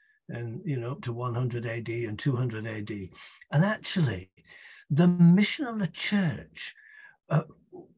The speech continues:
was accelerated by the fact that people can understand why it was that Christians cared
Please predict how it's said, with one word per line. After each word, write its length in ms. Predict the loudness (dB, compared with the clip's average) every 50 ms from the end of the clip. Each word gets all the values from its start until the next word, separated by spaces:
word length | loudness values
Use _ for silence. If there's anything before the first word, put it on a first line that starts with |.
| _ _ _ _ _ _ _ _ -8
was 300 | -8 -8 -8 -8 -12 -8 -4 -4
accelerated 1000 | -4 -4 -4 -4 -2 0 0 0 2 2 2 2 2 2 0 -2 -6 -6 -4
by 140 | -2 0 0
the 80 | 0 -2
fact 400 | -2 -2 -2 -2 -2 -4 -6 _ -2
that 180 | -2 -2 -2 -6 _ _ _ _ _
people 280 | -2 0 0 0 0 -2
can 240 | -2 -2 -4 -4 -4 -8 -14 -14 -6 0
understand 720 | 2 2 2 2 0 -2 -4 -4 -4 -2 0 -2 -2 -4 _ _ _ _
why 480 | -4 -2 0 0 0 0 -2 -4 -8 -8
it 160 | -10 -6 -2 2
was 580 | 2 2 2 0 -2 -4 -4 -4 -4 -6 -8 -10
that 140 | -12 -10
Christians 560 | -2 2 2 2 2 0 -4 -2 -2 -2 -2 -4 -8 -16 -14 -14
cared 920 | -12 -8 -6 -4 -4 -4 -4 -4 -4 -4 -6 -8 -12 -14 -16 -18 -20 -20